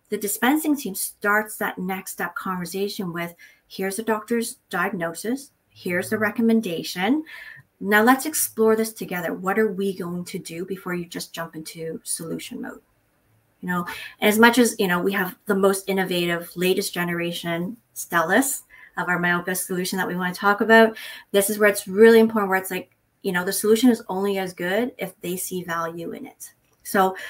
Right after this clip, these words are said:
when I always talk about it, it's the best solution, but why is it the best for that child? So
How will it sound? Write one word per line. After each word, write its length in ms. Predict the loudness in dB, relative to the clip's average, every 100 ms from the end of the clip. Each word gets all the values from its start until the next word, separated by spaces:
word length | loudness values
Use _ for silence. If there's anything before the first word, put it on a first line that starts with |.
| -14 -16 -2
when 160 | 6
I 140 | 10 10
always 160 | 8 4
talk 140 | 2
about 140 | 2
it, 140 | 0 -2
it's 180 | -8 -4
the 160 | -6 -4 0
best 300 | 0 0 -6
solution, 640 | -4 -4 -2 -2 -2 -4 -12 _ _ _ _ _ _
but 160 | -4 0
why 200 | 2 2
is 120 | -2
it 80 | -6
the 60 |
best 260 | -6 -6 -6
for 140 | -10
that 180 | -10 -10
child? 280 | -10 -10 -12 _ _ _ _ _ _ _ _ _ _ -18 -6
So 340 | 4 4 4